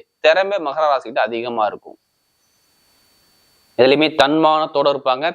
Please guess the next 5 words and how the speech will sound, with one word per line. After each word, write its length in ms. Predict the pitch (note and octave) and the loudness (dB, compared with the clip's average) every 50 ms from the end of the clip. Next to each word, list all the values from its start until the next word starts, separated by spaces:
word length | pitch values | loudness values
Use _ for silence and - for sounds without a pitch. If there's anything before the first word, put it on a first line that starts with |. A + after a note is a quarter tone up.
| - _ C3+ | -2 _ 0
தன்னம்பிக்கையோட 760 | B2+ C3+ D3 D3+ D#3 D#3 D#3 C#3+ C#3 C#3 - C#3 C3+ C3+ C3 B2+ | 0 0 -2 -4 -6 -6 -4 -6 -8 -6 -4 -2 0 0 0 -2
இருப்பாங்க 260 | A#2+ - A#2+ A#2+ A#2+ A2+ A2+ | -2 -2 -2 -2 0 0 -2
மகர 160 | A2+ A2+ A#2 A2 | 0 0 0 0
ராசிக்காரங்க. 460 | G#2 G2+ - - - G#2 E2+ D#2+ E2+ _ _ _ _ _ _ _ _ _ _ _ _ _ _ _ _ _ _ _ _ _ _ _ _ _ _ _ _ _ _ _ _ _ _ _ _ _ _ _ _ _ _ - | -2 -2 -4 -8 -8 -8 -8 -8 -8 _ _ _ _ _ _ _ _ _ _ _ _ _ _ _ _ _ _ _ _ _ _ _ _ _ _ _ _ _ _ _ _ _ _ _ _ _ _ _ _ _ _ 0
இவங்க 180 | E3 F3 F#3 | 2 2 2